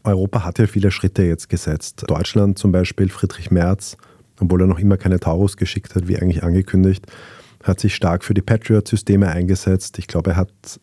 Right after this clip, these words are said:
einen richtigen Punkt getroffen bei Trump, bei seinem Besuch in Washington vor ein paar Wochen. Europa hat sich diesem fünf Prozent Ziel in der nato verpflichtet,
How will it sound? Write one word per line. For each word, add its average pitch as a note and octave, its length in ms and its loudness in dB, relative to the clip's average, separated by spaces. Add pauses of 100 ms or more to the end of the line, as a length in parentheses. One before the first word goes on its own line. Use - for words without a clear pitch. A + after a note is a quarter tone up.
einen G2 200 2
richtigen G2+ 640 0 (340)
Punkt A#2+ 240 2
getroffen G2+ 520 0
bei G#2 100 -4
Trump, F#2+ 320 -2 (100)
bei F#2+ 380 -2 (420)
seinem F#2+ 240 0
Besuch F#2+ 280 0
in F#2+ 120 4
Washington F2+ 400 0
vor G2 120 0
ein F#2+ 80 0
paar F#2+ 180 -2
Wochen. G2 360 0 (200)
Europa G#2 560 2 (800)
hat F#2+ 360 0
sich - 560 -2
diesem F#2+ 240 0
fünf G#2 200 2
Prozent G2+ 420 0
Ziel A2 220 4
in G#2 100 4
der G#2 80 4
nato G2 500 2
verpflichtet, - 880 -2